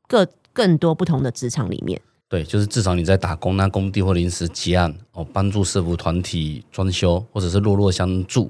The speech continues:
Speaker 2: 比如帮独老啦什么的整理房子，这个是一定可行的。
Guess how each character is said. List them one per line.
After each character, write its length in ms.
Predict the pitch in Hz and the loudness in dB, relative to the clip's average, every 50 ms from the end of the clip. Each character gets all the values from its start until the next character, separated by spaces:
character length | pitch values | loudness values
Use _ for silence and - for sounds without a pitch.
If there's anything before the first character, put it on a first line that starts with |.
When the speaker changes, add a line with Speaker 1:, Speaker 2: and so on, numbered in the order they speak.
| - _ _ | -4 _ _
Speaker 2:
比 80 | - | -4
如 140 | 87 87 92 | -2 0 0
帮 260 | 87 98 95 98 98 | 2 2 2 2 2
独 160 | 95 90 90 95 | 0 0 2 2
老 160 | 92 82 80 | 2 2 2
啦 160 | 78 73 85 | 0 -2 -4
什 160 | - - 71 | -4 -4 -6
么 80 | 69 71 | -6 -4
的 100 | 76 80 | -4 -4
整 220 | - - - 87 | -4 -4 -4 -4
理 100 | 87 87 | -4 -4
房 240 | 80 - 80 69 80 | -6 -6 -6 -6 -6
子， 220 | 80 90 82 69 - _ _ _ _ _ - | -6 -6 -8 -10 -12 _ _ _ _ _ -2
这 100 | - 160 127 | 0 0 0
个 120 | 110 92 | 0 -2
是 120 | - - - | -4 -4 -8
一 80 | 90 | -8
定 180 | 82 - 87 82 | -8 -6 -6 -8
可 220 | - - - - | -8 -10 -10 -10
行 220 | - - - - - - | -10 -10 -10 -10 -12 -16
的。 100 | 69 69 | -20 -20